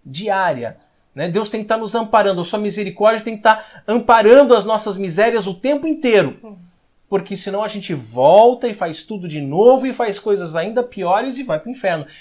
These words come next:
Speaker 1: Quer dizer,
Speaker 2: Verdade.
Speaker 1: é você nadar, nadar, nadar, nadar e morrer na praia,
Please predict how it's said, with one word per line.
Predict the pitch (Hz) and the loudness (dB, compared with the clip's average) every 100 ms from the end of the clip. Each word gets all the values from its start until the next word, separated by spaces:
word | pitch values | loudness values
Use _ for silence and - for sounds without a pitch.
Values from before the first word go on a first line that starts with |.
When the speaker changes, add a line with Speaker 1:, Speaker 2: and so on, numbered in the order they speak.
| _ - | _ -6
Speaker 1:
Quer | 175 | -6
dizer, | 165 139 | -4 -6
Speaker 2:
Verdade. | - 175 | -6 -2
Speaker 1:
é | |
você | 170 190 185 | 0 0 -2
nadar, | 156 143 139 202 233 240 | -2 -2 2 4 6 4
nadar, | 214 175 180 214 220 | 0 2 8 8 8
nadar, | 202 165 180 202 | 4 4 6 6
nadar | 190 180 185 208 | 4 4 4 4
e | |
morrer | 208 175 196 | -4 -8 -6
na | 202 | -6
praia, | 208 139 113 107 | -4 -4 -4 -6